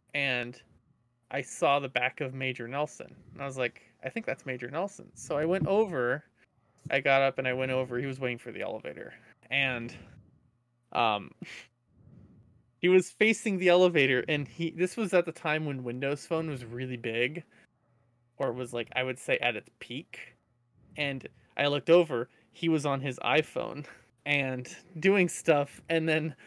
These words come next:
<laughs> I, like, kinda went up behind him, and he kinda looked, looked at me, like, over his shoulder, <laughs> and <laughs> he gave me, like, the, um, the glare of, like, deer in the headlights,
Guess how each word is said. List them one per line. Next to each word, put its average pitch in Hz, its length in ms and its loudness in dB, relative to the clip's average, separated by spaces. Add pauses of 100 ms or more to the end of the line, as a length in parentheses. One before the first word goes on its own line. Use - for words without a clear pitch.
(140)
<laughs> - 240 -14
I, - 380 6
like, 208 260 4 (140)
kinda 202 280 2
went 190 180 2
up 165 200 -2
behind 165 380 2
him, 165 100 2
and 156 80 -2
he 156 60 -2
kinda 160 260 -2
looked, 151 260 -2
looked 160 220 2
at 151 100 4
me, 156 140 0
like, 151 220 0
over 160 420 2 (460)
his 180 200 0
shoulder, 170 560 6 (560)
<laughs> - 1300 0
and 214 300 8 (640)
<laughs> - 640 -2
he 339 80 2
gave 202 300 8
me, 208 160 2
like, 190 260 6 (520)
the, 170 280 4
um, 139 320 0 (300)
the 175 160 4
glare 147 640 2
of, 131 280 0
like, 123 400 -4 (220)
deer 147 260 0
in 139 140 -2
the 131 80 0
headlights, 131 800 0